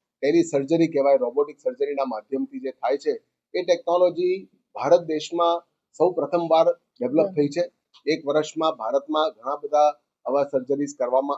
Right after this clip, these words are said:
Speaker 1: આવેલા છે, લગભગ સો થી વધારે. અને એના માટે જવાબદાર છે એક એસ એસ આઈ મંત્રા નામનું ભારતમાં ડેવલપ થયેલું Made in India રોબોટ, કે જેના દ્વારા આ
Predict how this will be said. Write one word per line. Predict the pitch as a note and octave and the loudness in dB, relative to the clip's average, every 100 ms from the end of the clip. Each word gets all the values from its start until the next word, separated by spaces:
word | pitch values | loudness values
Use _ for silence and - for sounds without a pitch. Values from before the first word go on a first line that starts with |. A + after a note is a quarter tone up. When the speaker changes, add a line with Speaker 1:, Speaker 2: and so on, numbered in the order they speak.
| - | -4
Speaker 1:
આવેલા | A2 C3+ D3 | -2 0 0
છે, | C#3 D#3+ | -2 -8
લગભગ | D3 A2+ C3+ | -8 -6 -6
સો | - A#2+ A#2 | -6 -10 -10
થી | C#3 | -10
વધારે. | A#2 A#2 C#3 D#3+ _ _ _ _ | -10 -8 -8 -10 _ _ _ _
અને | C3 D3+ A#2+ | -4 -4 -2
એના | C3+ E3 | 0 0
માટે | E3 D3+ D#3 | 0 -2 -4
જવાબદાર | A#2+ B2+ C#3+ D3 C#3+ | -2 0 0 -2 -2
છે | - D#3+ | -6 -10
એક | C#3 | -8
એસ | C3 - D3 | -10 -8 -10
એસ | - | -6
આઈ | D3 | -4
મંત્રા | B2+ A#2+ - D3 | -4 -6 -4 -4
નામનું | C#3 C3+ C#3 C#3+ D3+ _ _ _ G#2 | -2 -4 -4 -6 -8 _ _ _ -8
ભારતમાં | B2+ D3+ D3+ C#3+ | -2 -2 -2 -4
ડેવલપ | B2+ C3 C#3+ | -4 -6 -6
થયેલું | - C#3 D#3 D3 A#2+ | -4 -2 0 -2 -4
Made | C#3 D3 | -8 -8
in | C#3+ | -14
India | C3 C3 C#3 C#3+ - - | -10 -4 -2 -2 -8 -6
રોબોટ, | A3+ C#3+ - _ _ - | 2 2 2 _ _ -10
કે | B2+ | -6
જેના | A#2+ D3 D#3 | -4 -2 -2
દ્વારા | A#2 A#2+ C#3+ D#3+ - | -2 0 2 2 -2
આ | C3+ D3 D3 | 0 2 2